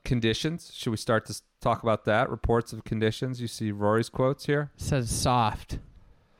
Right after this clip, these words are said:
Speaker 1: A lot more, more Bermuda. This, he talked to Bob Herrick. Great, great interview with Bob Herrick of E S P N dot com. He has said a lot more Bermuda in the fairways in the surrounds of the greens.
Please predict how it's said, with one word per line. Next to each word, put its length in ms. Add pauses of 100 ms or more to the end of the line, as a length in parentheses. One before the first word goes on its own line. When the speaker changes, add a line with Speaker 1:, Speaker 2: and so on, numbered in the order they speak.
(420)
Speaker 1:
A 40
lot 300
more, 220
more 200 (200)
Bermuda. 480
This, 300
he 60
talked 240
to 60
Bob 240
Herrick. 380
Great, 240
great 320 (340)
interview 320
with 100
Bob 240
Herrick 380
of 120
E 100
S 100
P 140
N 100
dot 200
com. 380 (120)
He 80
has 100
said 160
a 40
lot 260
more 160
Bermuda 580
in 160
the 80
fairways 640
in 120
the 60
surrounds 520
of 60
the 80
greens. 640